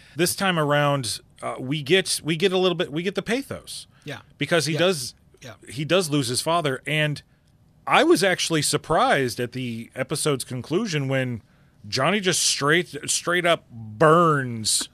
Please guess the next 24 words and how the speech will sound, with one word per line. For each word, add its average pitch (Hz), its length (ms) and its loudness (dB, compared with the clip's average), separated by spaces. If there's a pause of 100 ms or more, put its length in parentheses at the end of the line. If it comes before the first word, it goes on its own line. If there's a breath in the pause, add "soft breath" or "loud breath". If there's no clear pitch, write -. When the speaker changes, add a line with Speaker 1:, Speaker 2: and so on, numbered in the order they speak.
Speaker 2:
<laughs> - 100 -16
Sets - 280 -4
him 277 100 -4
up 262 100 0
Speaker 1:
Railsback 156 720 6
alive. 127 840 4
It's 135 120 -2
Speaker 2:
Yeah. 170 60 0
Speaker 1:
just 139 140 -2
like, 139 160 2 (180 soft breath)
"Nope, 180 280 2 (220)
you, 180 280 0
you 180 140 -2
killed 190 260 2
my 165 160 6
father. 160 380 4
You're 123 220 0
gonna 147 260 2
die." 165 400 0 (400 soft breath)
And 147 80 -2
I'm - 20 -2
like, 170 160 -2 (580 soft breath)
"Uh, - 140 -4 (320)
okay." 330 720 4